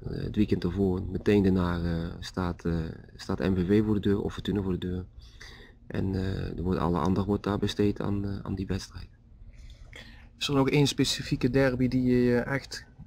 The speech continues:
Speaker 2: kunt herinneren dat je zegt van, nou, die wedstrijd die blijft me bij?
Speaker 1: Nee, in elke derby gebeurt wel iets en, eh, in elke derby is weer een derby op zich, eh.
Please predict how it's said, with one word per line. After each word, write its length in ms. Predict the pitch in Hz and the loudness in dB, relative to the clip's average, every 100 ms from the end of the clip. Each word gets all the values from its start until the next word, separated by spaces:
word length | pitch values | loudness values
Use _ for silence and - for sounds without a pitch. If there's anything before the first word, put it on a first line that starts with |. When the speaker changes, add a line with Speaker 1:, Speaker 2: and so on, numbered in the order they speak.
| - | -4
Speaker 2:
kunt 180 | - 127 | 2 4
herinneren 360 | 123 131 123 | 4 6 6
dat 120 | 120 117 | 4 0
je 60 | |
zegt 200 | 120 117 | 0 0
van, 100 | 113 | 2
nou, 240 | 113 107 107 | 2 2 2
die 120 | 117 | 2
wedstrijd 420 | 120 113 113 107 | 2 0 -2 -2
die 100 | - | 0
blijft 260 | 113 113 117 | 0 0 2
me 60 | |
bij? 240 | 113 139 185 - - - - - - - - - - - - - - - - - - - - | 0 0 -2 -6 -20 -20 -20 -18 -16 -16 -18 -18 -18 -20 -20 -20 -20 -20 -20 -20 -16 -12 4
Speaker 1:
Nee, 520 | 104 104 101 104 101 | 6 8 8 8 6
in 240 | 90 87 92 | 4 0 2
elke 260 | 98 107 | 2 2
derby 340 | 87 104 101 98 | 4 6 6 4
gebeurt 420 | 101 87 107 104 | 2 4 4 4
wel 200 | 98 95 | 2 4
iets 380 | 113 - - 87 | 2 2 -4 -2
en, 320 | 92 92 92 | -2 0 0
eh, 720 | 95 92 92 90 95 98 85 | 0 0 -2 -4 -6 -6 -6
in 140 | 92 | -4
elke 280 | 85 101 101 | -2 -2 0
derby 340 | 104 101 98 | 2 2 2
is 160 | 87 95 | 0 0
weer 160 | 98 95 | 0 0
een 120 | 95 | 0
derby 280 | 98 98 92 | 2 0 -2
op 120 | - | -4
zich, 380 | - 110 - 92 | -4 -4 -4 -8
eh. 180 | 87 | -6